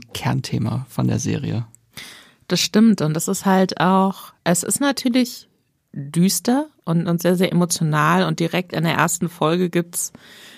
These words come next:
Speaker 2: ich glaub, nach dreißig Minuten oder so eine Szene, die richtig so ein Magenschlag ist irgendwie. Also ich glaube, also ich hab sehr viel geweint, aber ich hab auch bei den Spielen sehr viel geweint. Deswegen liegt das vielleicht auch an mir persönlich.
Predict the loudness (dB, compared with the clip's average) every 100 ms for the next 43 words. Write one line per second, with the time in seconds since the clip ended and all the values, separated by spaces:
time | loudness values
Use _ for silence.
0 | -20 _ -2 2 2 2 2 4 6 6
1 | 6 4 4 4 6 4 4 2 2 2
2 | 2 0 0 0 0 2 4 4 4 2
3 | 0 -6 -4 -2 0 0 -2 -2 0 0
4 | -4 -4 0 2 2 0 -2 0 0 -2
5 | -2 -2 0 2 0 0 2 2 2 2
6 | 2 2 2 2 2 0 -2 -2 -2 -4
7 | -2 -2 -2 -6 -6 -6 -6 -6 -8 -8
8 | -8 -4 -4 -4 -8 -10 -8 -8 -8 -10
9 | -10 -8 -6 -6 -2 -2 -4